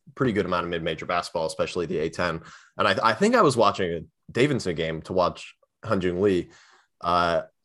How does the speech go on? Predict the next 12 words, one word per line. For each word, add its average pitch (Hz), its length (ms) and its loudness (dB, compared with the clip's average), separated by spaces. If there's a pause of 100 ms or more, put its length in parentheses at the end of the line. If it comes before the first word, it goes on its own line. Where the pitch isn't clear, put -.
(100)
and 95 100 -2
I 95 80 2
was 87 160 -6
just - 220 -6
like, 71 140 -6 (220)
I, 87 120 2
I, 80 200 2 (120)
I 90 60 4
was 95 160 0
very 98 220 2
impressed 90 460 -2
by, 78 320 0